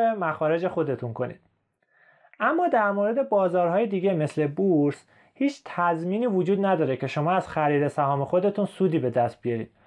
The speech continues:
ممکنه شما سهمی رو خیلی گرون بخرید و درست زمانی که اقدام به خرید سهم کردید، اون سهم شروع به ریزش و افت قیمت کنه و به یک باره و طی چند روز حتی تا پنجاه درصد از ارزش سرمایهٔ شما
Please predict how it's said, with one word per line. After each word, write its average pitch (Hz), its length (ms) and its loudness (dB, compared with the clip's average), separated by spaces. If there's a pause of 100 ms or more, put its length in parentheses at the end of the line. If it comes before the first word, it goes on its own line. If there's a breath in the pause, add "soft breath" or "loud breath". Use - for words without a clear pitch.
(260 soft breath)
ممکنه 165 440 0
شما 185 420 2
سهمی 208 520 0
رو 208 100 2
خیلی 202 460 0
گرون 170 280 2
بخرید 135 540 0 (300 loud breath)
و 156 100 4
درست 160 380 2
زمانی 156 360 0
که 143 260 0
اقدام 147 320 0
به 131 60 0
خرید 131 360 0
سهم 135 360 -4
کردید، 151 600 0 (260 loud breath)
اون 220 220 0
سهم 202 380 0
شروع 185 320 0
به 190 100 2
ریزش 165 500 2
و 175 40 4
افت 156 260 2
قیمت 131 440 0
کنه 120 260 -8 (360 soft breath)
و 151 100 0
به 160 140 2
یک 156 340 2
باره 165 400 4
و 156 100 2
طی 165 260 0
چند 185 380 0
روز 220 180 0
حتی 202 240 -2
تا 185 220 -6
پنجاه 165 480 0
درصد 175 320 0
از 156 140 2
ارزش 143 440 -2
سرمایهٔ 135 520 -2
شما 147 520 0